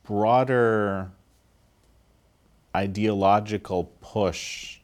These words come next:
to censor, to hide information, to keep everything classified, or so many things classified or top secret.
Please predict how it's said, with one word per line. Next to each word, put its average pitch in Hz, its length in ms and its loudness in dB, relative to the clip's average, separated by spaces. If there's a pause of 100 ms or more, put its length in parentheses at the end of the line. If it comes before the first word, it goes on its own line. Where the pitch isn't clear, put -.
to 92 520 -2 (440)
censor, 101 760 -2
to 92 160 -6
hide 98 300 -2
information, 90 1120 -4
to - 160 -10
keep 104 320 -6
everything 90 800 -4 (360)
classified, 90 840 0
or 87 220 -4
so - 200 -2
many 110 220 0
things 92 360 -4
classified 90 680 -2
or 92 80 -4
top - 300 -4
secret. 92 560 -6